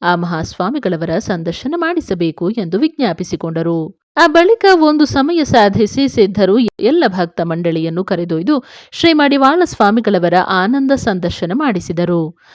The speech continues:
ಮಡಿವಾಳ ಸ್ವಾಮಿಗಳು ಅಲ್ಲಿ ಬಂದ ಭಕ್ತರಿಗೆಲ್ಲ, "ಸಿದ್ಧನು ಈಶ್ವರನ ಅವತಾರನಿರುವನು, ನೀವೆಲ್ಲರೂ ಇವನ ಸೇವೆಯನ್ನು ಮನಮುಟ್ಟಿ ಮಾಡುತ್ತಾ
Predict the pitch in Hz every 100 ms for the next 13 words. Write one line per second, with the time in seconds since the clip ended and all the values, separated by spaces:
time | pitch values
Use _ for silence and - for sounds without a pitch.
0 | _ - 214 190 170 196 247 - 170 160
1 | 170 202 269 254 247 196 175 180 165 160
2 | - 165 160 196 311 262 - _ - -
3 | 349 240 320 370 262 254 294 - 320 254
4 | 180 165 170 160 - 285 233 180 175 175
5 | 165 175 _ _ - 208 190 190 269 269
6 | 285 233 196 170 170 - 240 262 269 269
7 | 247 180 175 202 - 294 185 170 165 311
8 | 320